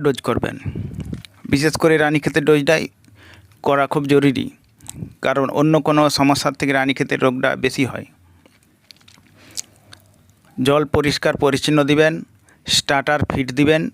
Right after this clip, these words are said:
ভুট্টার গুঁড়ো প্রথম দুদিন দিবেন, মাল্টিভিটামিন, আর বিশেষ করে প্রথম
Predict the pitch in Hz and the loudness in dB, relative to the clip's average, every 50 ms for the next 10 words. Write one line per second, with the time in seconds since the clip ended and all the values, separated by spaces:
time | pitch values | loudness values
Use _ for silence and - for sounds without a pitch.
0 | _ _ _ _ _ _ - 127 135 - - 151 143 147 139 151 151 151 143 - | _ _ _ _ _ _ 0 0 0 0 0 -2 0 2 2 4 2 2 2 0
1 | 143 - - - 156 156 156 - _ _ _ - - - - - - - 139 143 | -6 -4 -2 -2 0 -2 -2 -6 _ _ _ -14 -12 -12 -12 -12 -12 -4 0 2
2 | 143 139 143 143 127 107 107 101 - - _ - - _ _ _ _ _ _ _ | 2 4 4 2 2 0 -2 -4 -6 -10 _ -16 -20 _ _ _ _ _ _ _
3 | _ _ _ _ - - - - - - - _ _ _ _ - 127 131 135 131 | _ _ _ _ -16 -16 -16 -16 -16 -20 -20 _ _ _ _ -2 -2 0 0 2
4 | - 156 147 151 143 156 151 156 160 160 160 - - - - 135 131 123 - 143 | 2 2 2 2 2 2 2 2 2 2 0 0 -4 -4 -6 -4 -4 -2 -2 -2
5 | 143 - 170 151 - - - 170 160 160 147 - - _ _ _ _ _ - _ | 0 2 2 0 0 4 4 4 4 4 2 0 -2 _ _ _ _ _ -20 _
6 | _ _ _ _ _ _ _ - - - - _ - - - - - - - 135 | _ _ _ _ _ _ _ -20 -20 -20 -20 _ -18 -18 -14 -14 -14 -4 0 0
7 | 139 139 - - 160 | 0 0 0 -2 0